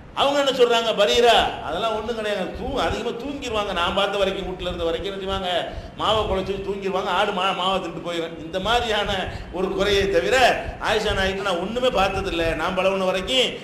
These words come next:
அப்படியான ஒரு இதை பார்த்ததில்ல, கொஞ்சம் நல்லா தூங்கு மூஞ்சவங்க அப்படின்னு சொல்லி அது ஒண்ணுதான் அவங்க சொல்றாங்களே தவிர வேற ஒண்ணு பரீரா என்ன செய்யல, ஆயிஷா நாயை பத்தி ஒரு குறையும் சொல்ல முடியல.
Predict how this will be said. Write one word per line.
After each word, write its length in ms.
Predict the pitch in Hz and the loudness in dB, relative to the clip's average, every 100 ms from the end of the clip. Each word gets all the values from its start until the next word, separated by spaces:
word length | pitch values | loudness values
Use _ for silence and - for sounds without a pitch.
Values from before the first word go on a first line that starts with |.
| - | -6
அப்படியான 540 | 175 190 208 226 220 196 | -4 0 2 2 2 2
ஒரு 120 | 190 | 4
இதை 120 | 202 | 2
பார்த்ததில்ல, 400 | 185 175 180 180 | 2 2 2 -2
கொஞ்சம் 240 | 180 175 175 | -2 -2 -2
நல்லா 120 | 220 | -2
தூங்கு 300 | 220 247 247 | -2 -4 -4
மூஞ்சவங்க 400 | 208 185 175 175 | -4 -2 -2 0
அப்படின்னு 220 | 175 190 | 0 -2
சொல்லி 140 | 190 202 | 0 0
அது 180 | 180 | 0
ஒண்ணுதான் 240 | 208 226 220 | 0 2 0
அவங்க 200 | 208 185 | 0 -2
சொல்றாங்களே 300 | 185 180 170 | -4 -4 -2
தவிர 360 | 165 214 277 - - - | 0 2 0 0 -8 -6
வேற 240 | - 254 254 | 4 6 8
ஒண்ணு 280 | 240 240 226 | 6 4 2
பரீரா 240 | 202 208 220 | 4 4 4
என்ன 180 | 208 202 | 4 2
செய்யல, 300 | 202 196 190 147 - - - - | 0 2 4 2 -2 -10 -12 -2
ஆயிஷா 320 | 202 226 202 | 0 2 2
நாயை 200 | 190 185 | 2 2
பத்தி 240 | 185 175 233 | 0 -2 0
ஒரு 380 | 214 202 196 | 2 4 2
குறையும் 300 | 190 190 208 | 2 2 2
சொல்ல 160 | 202 220 | 0 -2
முடியல. 400 | 214 220 208 165 | -2 0 0 0